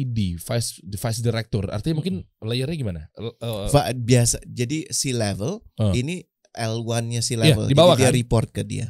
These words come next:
Speaker 1: Iya
Speaker 2: Hmm.
Speaker 1: kan? Maksudnya, apakah sesimpel, eh, biar dia jadi si level?
Speaker 2: Bisa.
Speaker 1: Oke.
Speaker 2: Eh, kalau gue lihat sih, me-, ap-, gue mengasumsikan apa yang disampaikan Yunisa itu betul, apa adanya seperti itu.
Speaker 1: Hmm.
Speaker 2: Dan kita kan biasanya selalu,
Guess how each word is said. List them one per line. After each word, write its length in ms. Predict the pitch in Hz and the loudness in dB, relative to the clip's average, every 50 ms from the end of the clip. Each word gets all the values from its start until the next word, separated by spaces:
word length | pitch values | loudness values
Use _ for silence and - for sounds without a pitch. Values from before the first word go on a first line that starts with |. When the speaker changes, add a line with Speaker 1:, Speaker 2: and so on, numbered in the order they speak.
| - - _ | -10 -16 _
Speaker 1:
Iya 180 | _ 165 185 131 | _ 4 4 4
Speaker 2:
Hmm. 60 | 107 | 4
Speaker 1:
kan? 140 | 107 120 139 - | 2 0 -2 -2
Maksudnya, 320 | - 120 - 165 214 233 226 - _ _ _ _ _ _ _ _ _ _ _ | -4 -4 -2 0 -2 -2 -2 -6 _ _ _ _ _ _ _ _ _ _ _
apakah 440 | - 175 170 190 190 - 208 233 208 | 0 2 4 4 2 4 4 4 4
sesimpel, 680 | - - - 175 165 160 151 - 180 185 196 185 - - _ _ _ _ | 4 2 2 2 0 0 0 0 0 0 0 0 -2 -6 _ _ _ _
eh, 120 | - 107 92 | -10 -10 -6
biar 320 | 117 123 139 147 147 135 131 | -2 2 4 4 4 4 2
dia 300 | 123 120 127 139 151 135 | 0 2 2 2 2 2
jadi 180 | 123 117 117 | 2 0 2
si 140 | 107 - 110 | 2 0 0
level? 420 | 101 87 - 87 85 90 113 127 - - _ _ _ _ | 0 0 -2 -2 0 0 0 -2 -2 -6 _ _ _ _
Speaker 2:
Bisa. 400 | - 107 98 - - 117 151 - _ _ _ _ _ _ _ _ _ _ _ _ _ _ _ _ _ - | -2 0 2 4 4 2 2 0 _ _ _ _ _ _ _ _ _ _ _ _ _ _ _ _ _ -4
Speaker 1:
Oke. 720 | 120 123 120 117 113 110 107 101 - - - 101 92 87 - | -2 0 0 0 0 -2 -4 -6 -8 -10 -12 -10 -8 -2 0
Speaker 2:
Eh, 140 | 147 139 131 | 0 0 0
kalau 240 | - 139 131 131 123 | -2 -4 -4 -4 0
gue 140 | 120 127 123 | 4 6 8
lihat 160 | 127 139 - | 8 8 8
sih, 160 | - 185 180 | 4 0 0
me-, 160 | 147 135 117 76 | 0 -2 -2 -2
ap-, 160 | 117 117 - | -4 -6 -8
gue 240 | - 120 120 139 151 | -6 2 2 2 2
mengasumsikan 720 | 165 135 120 120 - 143 120 110 - - - 143 147 143 | 2 0 0 0 0 0 0 0 -2 0 -2 -4 -4 -4
apa 240 | 95 120 - 127 123 | -6 -6 -4 -4 -4
yang 80 | 117 | -2
disampaikan 480 | 110 107 - 110 107 101 110 - 117 117 | -2 0 0 0 0 0 -2 -2 -2 -2
Yunisa 400 | 113 117 110 113 107 - - 160 | -2 0 0 0 0 2 2 2
itu 160 | 123 113 - | 2 2 0
betul, 400 | 165 123 104 - - 165 214 220 | 0 0 0 0 2 0 0 0
apa 320 | - - 90 - - 76 87 | -2 -4 -2 -2 0 -2 0
adanya 240 | 98 92 95 98 | -2 -2 -2 -2
seperti 480 | 98 - - - - - - - 57 - | -2 -4 -4 -4 -6 -6 -6 -8 -10 -6
itu. 160 | - 123 147 | -4 -2 0
Speaker 1:
Hmm. 80 | 147 117 | 2 2
Speaker 2:
Dan 100 | 107 107 | 2 2
kita 220 | 98 - - - 117 | 0 -2 -2 -2 -2
kan 220 | - 147 147 127 | -2 -4 -6 -4
biasanya 300 | 120 107 101 117 131 127 | -2 -2 -2 -2 -2 -2
selalu, 340 | - 117 107 104 117 127 | -2 0 0 0 -2 -4